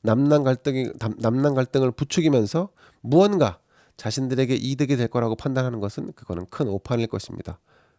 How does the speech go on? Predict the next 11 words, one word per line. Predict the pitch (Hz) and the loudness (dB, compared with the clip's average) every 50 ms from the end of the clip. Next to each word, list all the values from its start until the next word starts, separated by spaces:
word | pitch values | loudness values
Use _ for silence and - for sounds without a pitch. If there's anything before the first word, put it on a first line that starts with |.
| _ _ _ _ _ _ _ _ _ _ _ _ _ - | _ _ _ _ _ _ _ _ _ _ _ _ _ -10
펀드 | - - 160 160 165 170 170 170 151 170 160 | 0 4 6 6 6 6 4 4 4 4 4
게이트 | 143 139 131 135 127 - - - 131 123 113 | 4 4 4 4 2 -2 -4 -4 -2 -2 -2
사건은 | - - 123 - - 143 131 98 101 - 175 - _ _ _ _ _ _ _ _ _ _ _ _ _ _ _ _ _ _ _ _ _ _ _ _ _ _ _ _ _ _ _ | -2 -4 -4 -2 0 0 0 0 -2 -4 -8 -12 _ _ _ _ _ _ _ _ _ _ _ _ _ _ _ _ _ _ _ _ _ _ _ _ _ _ _ _ _ _ _
앞으로도 | - 95 - - - 123 117 110 107 | -6 -6 -4 -2 0 0 0 0 0
계속, | - - 101 - - 82 - _ _ _ _ _ _ _ _ _ | -2 -2 -2 -2 -2 -6 -10 _ _ _ _ _ _ _ _ _
그리고 | - 110 120 98 101 104 143 151 - | -4 -2 -2 -2 -2 -4 -6 -6 -8
이 | - 117 120 | -8 -6 -6
정권이, | - - 117 113 - - 113 117 135 147 151 147 _ _ _ _ _ _ _ _ | -4 -4 -6 -4 -2 -2 0 0 0 -2 -4 -6 _ _ _ _ _ _ _ _
아, | - 82 82 80 78 76 78 - _ _ _ _ _ _ _ | -10 -8 -6 -6 -6 -8 -12 -14 _ _ _ _ _ _ _
지속되는 | - - 135 139 160 - - - 123 123 127 117 | -4 -2 0 0 -2 -2 0 0 0 2 2 0
한 | 101 92 101 156 170 | -2 -2 -4 -6 -12